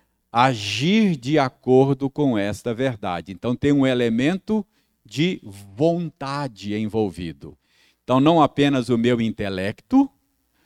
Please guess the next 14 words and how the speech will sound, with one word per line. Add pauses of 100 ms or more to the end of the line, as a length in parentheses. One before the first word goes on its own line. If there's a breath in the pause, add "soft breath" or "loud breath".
(640)
não
apenas
as
minhas
afeições, (420)
mas
a
minha
vontade (420)
participam
da
experiência
de
fé.